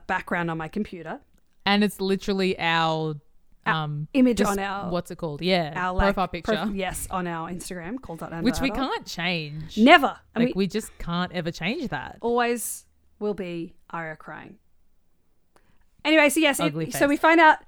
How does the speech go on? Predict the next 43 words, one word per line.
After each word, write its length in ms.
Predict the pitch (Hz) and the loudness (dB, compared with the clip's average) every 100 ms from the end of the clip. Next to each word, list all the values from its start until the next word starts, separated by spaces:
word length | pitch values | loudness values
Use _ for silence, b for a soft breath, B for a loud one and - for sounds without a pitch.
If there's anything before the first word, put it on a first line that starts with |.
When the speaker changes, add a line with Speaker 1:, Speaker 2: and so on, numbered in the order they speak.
| b b b b b b - | b b b b b b -4
Speaker 1:
that, 220 | 254 208 254 | -2 -2 -4
that, 120 | - | -2
that 180 | 240 220 | -2 0
he 100 | 233 | 2
picked 180 | 339 339 | 2 4
her 60 | |
up 100 | 302 | 4
the 40 | 247 | 4
day 140 | 247 | 2
she 260 | 247 247 220 | 2 0 -6
disappeared 380 | 190 220 - 208 | -6 -6 -4 -4
from 300 | 214 196 190 - - - | -2 -2 -4 -10 -20 -20
Health 340 | - 208 208 - | -4 0 0 0
and 160 | 190 160 | -4 -4
Head 320 | 170 170 175 b b - | -6 -8 -12 b b -2
in 120 | 262 | 0
Georgia 460 | 240 202 190 247 - | 2 2 2 2 2
Speaker 2:
<laughs> 40 | |
Speaker 1:
and 140 | 240 254 | -2 0
flew 260 | 294 311 | 2 4
her 80 | 302 | 4
all 220 | 269 285 | 4 2
the 120 | 311 | 2
way 260 | 285 254 254 | 4 4 2
to 160 | - 233 | -2 -4
a 60 | |
field 360 | - 247 247 233 | -2 -4 -2 -2
outside 420 | 208 - - 202 | -2 -2 -2 -2
of 100 | 202 | -4
Pennsylvania. 840 | - 202 202 190 185 196 214 180 165 | -8 -10 -8 -10 -6 -4 -4 -6 -10
So 100 | - | 0
that 200 | 233 294 | 0 2
means 320 | 285 285 240 | 2 2 0
she 160 | - 226 | -4 -6
was 140 | 226 | -4
in 240 | 214 214 202 | -4 -2 -2
Rosewood 500 | 196 214 196 165 170 | -2 -4 -6 -14 -12
six 220 | - - | -12 -12
or 40 | |
seven 260 | - 208 180 | -8 -8 -6
hours 260 | 165 160 - | -8 -10 -8
earlier 360 | 175 185 175 165 | -8 -6 -6 -8
than 360 | 170 156 160 | -10 -10 -10